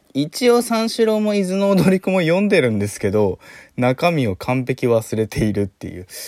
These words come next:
はい、そういうパターンですね。はい。でですね、えー、まあ、そのメモしてくれたうちの母ですね。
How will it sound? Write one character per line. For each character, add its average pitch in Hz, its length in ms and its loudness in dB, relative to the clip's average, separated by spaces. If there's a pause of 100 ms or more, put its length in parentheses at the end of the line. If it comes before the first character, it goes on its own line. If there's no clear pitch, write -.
(120)
は 95 220 -8
い、 85 80 -10
そ - 180 -6
う 120 60 -2
い 120 80 -2
う 113 60 -6
パ 110 180 -12
タ 113 140 -4
ー - 20 -6
ン 95 80 -10
で 92 80 -14
す - 140 -20
ね。 101 240 -12 (380)
は 101 260 -6
い。 92 120 -10
で 156 220 0
で 135 160 4
す - 140 -14
ね、 95 260 -10 (320)
え 95 520 -4
ー、 - 80 -8
ま 135 100 2
あ、 113 60 -4
そ 107 120 -10
の 104 100 -4
メ 123 180 0
モ 123 180 -2
し - 80 -16
て 98 120 -8
く 95 100 -8
れ 95 100 -8
た 95 120 -8
う 107 120 -4
ち - 120 -8
の 127 120 -2
母 143 300 -2
で 92 80 -6
す - 140 -16
ね。 143 160 -6